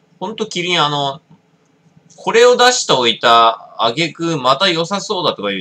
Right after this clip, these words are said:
う、ね、炭酸水出してるけども。えーっと、これも無糖炭酸水。えー、強炭酸無糖百九十シーシーの便利な缶入り炭酸水。飲み切り、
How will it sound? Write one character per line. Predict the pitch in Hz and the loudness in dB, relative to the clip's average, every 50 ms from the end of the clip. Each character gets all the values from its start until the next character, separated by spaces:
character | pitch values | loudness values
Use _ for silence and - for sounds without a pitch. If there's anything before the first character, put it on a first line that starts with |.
| 95 92 | -8 -12
う、 | 92 - _ _ _ _ _ _ _ _ _ _ _ - | -16 -20 _ _ _ _ _ _ _ _ _ _ _ -14
ね、 | 110 110 | -14 -10
炭 | - 127 123 127 123 | -6 -4 -4 -4 -4
酸 | - 107 107 | -4 -6 -8
水 | 95 92 90 82 | -8 -10 -10 -4
出 | 82 101 110 | -2 -2 -2
し | 107 - - - | -2 -6 -10 -12
て | 92 82 | -12 -12
る | 78 - _ | -14 -14 _
け | 98 85 | -14 -12
ど | 82 78 | -12 -12
も。 | 76 - _ _ _ _ _ _ _ _ _ _ _ _ _ _ _ _ _ _ _ _ _ _ _ _ _ _ _ _ _ _ _ _ _ _ _ _ _ 151 | -14 -16 _ _ _ _ _ _ _ _ _ _ _ _ _ _ _ _ _ _ _ _ _ _ _ _ _ _ _ _ _ _ _ _ _ _ _ _ _ -16
え | 147 | -14
ー | 147 147 151 147 147 143 139 139 139 139 | -12 -10 -8 -8 -8 -10 -10 -10 -12 -14
っ | - _ _ _ _ _ _ _ _ | -18 _ _ _ _ _ _ _ _
と、 | - - - - _ _ _ _ _ _ _ _ | -14 -14 -14 -16 _ _ _ _ _ _ _ _
こ | 180 190 | -6 -4
れ | 220 220 | -2 -2
も | 220 214 | -2 -2
無 | 180 170 175 175 | -2 -4 -4 -2
糖 | 214 208 202 196 | -2 -2 -2 -2
炭 | 196 196 185 180 175 | 0 0 0 0 0
酸 | 170 185 175 170 156 | 0 -2 -2 -2 -4
水。 | - 98 - - - _ _ _ _ _ _ _ _ _ _ _ _ _ _ - | -6 -10 -10 -12 -12 _ _ _ _ _ _ _ _ _ _ _ _ _ _ -4
え | - 151 156 | -2 -2 -2
ー、 | 151 | 0
強 | - 254 240 226 233 | 0 0 0 2 2
炭 | - 247 240 240 | 2 2 2 0
酸 | - - 127 110 101 98 | 0 0 -2 -2 -2 -6
無 | 107 117 - | -8 -8 -4
糖 | - 165 160 156 147 | -2 2 2 2 2
百 | 147 - 143 143 - _ - | 2 -4 -10 -10 -12 _ -12
九 | - 202 202 202 | -8 -8 -6 -6
十 | 170 180 190 190 | -6 -6 -6 -4
シ | 190 - - 180 180 | -4 -4 -4 -6 -6
ー | 175 | -6
シ | - - 175 151 | -6 -4 -4 -4
ー | 110 92 | -4 -4
の | 92 95 95 - - - - | -6 -6 -6 -6 -8 -4 -2
便 | 156 190 190 190 | -2 -2 -2 -4
利 | 160 113 | -6 -6
な | 98 92 | -8 -8
缶 | - - - 143 151 147 143 | -4 0 0 0 0 0 -4
入 | 139 | -6
り | 131 131 127 - _ | -8 -10 -12 -12 _
炭 | - 131 131 131 | -4 -4 -4 -4
酸 | - - 127 120 117 | -4 -4 -4 -4 -6
水。 | - - - - - - - | -8 -12 -16 -18 -18 -16 -12
飲 | 107 139 | -8 -6
み | 175 190 | -6 -6
切 | 196 185 180 165 | -6 -6 -4 -4
り、 | 165 151 - | -4 -6 -6